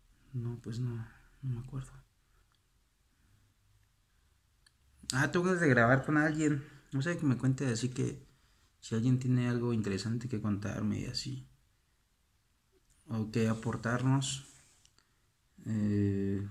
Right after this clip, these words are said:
pues mándenme ahí un comentario, mándenme un mensaje. Y vamos a ver qué, qué podemos hacer, ¿no? Así que, amigos, ya saben que yo soy Raúl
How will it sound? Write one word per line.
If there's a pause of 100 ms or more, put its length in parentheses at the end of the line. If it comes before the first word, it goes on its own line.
(240)
pues (140)
mándenme
ahí
un
comentario,
mándenme
un
mensaje. (1900)
Y
vamos
a
ver
qué,
qué
podemos
hacer,
¿no? (1300)
Así
que,
amigos, (420)
ya
saben (1400)
que
yo
soy
Raúl